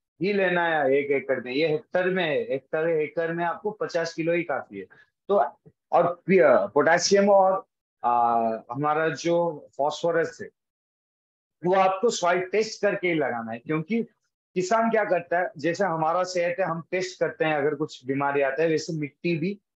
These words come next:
का भी सेहत होता है, सॉइल टेस्ट उसको करना चाहिए। हर एक तीन साल से दो साल तक सॉइल टेस्ट कर देंगे, तो हमको कौन सा खनिज तत्व कमी है, कौन सा हमको, आ, आ, fertilizer application करना है, वो पता चल जाता है इससे।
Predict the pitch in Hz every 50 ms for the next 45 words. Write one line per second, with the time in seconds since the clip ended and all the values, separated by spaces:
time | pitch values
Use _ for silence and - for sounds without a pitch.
0 | _ _ _ - 175 190 185 170 226 220 - - - 170 175 185 190 185 175 156
1 | 135 - 139 120 123 - - 151 143 151 160 160 - 190 190 190 - 165 160 -
2 | - 208 202 - 170 156 160 180 185 180 180 156 131 120 110 104 - _ _ _
3 | _ _ - 165 180 214 208 214 - - 214 220 214 196 - 208 202 202 196 -
4 | - 214 220 214 - _ _ _ _ _ _ - 180 196 190 190 196 180 180 175
5 | - 196 202 202 - 180 165 170 170 - 202 202 165 - - - 165 156 156 156
6 | 175 175 170 165 135 117 110 - _ _ _ _ _ - 202 202 170 180 180 180
7 | 180 185 208 - - _ - 185 190 196 202 196 - 240 233 233 - 170 180 190
8 | 202 190 - - 196 196 - 190 180 180 185 160 151 147 143 147 131 120 110 -
9 | _ _ _ _ _ _ - 165 180 202 214 202 208 214 247 240 214 190 190 190
10 | 196 - - 233 233 208 - _ _ _ _ _ _ - 143 147 147 147 143 139
11 | 131 127 127 127 123 123 120 117 110 104 110 120 117 117 117 - 160 160 - 180
12 | 175 180 180 180 180 185 175 165 - - 175 180 180 175 - 175 175 160 - 156
13 | 147 147 147 139 131 135 160 190 190 185 180 156 - 160 156 151 - 139 127 123
14 | 120 117 110 - - - 104 101 101 101 - - - 110 98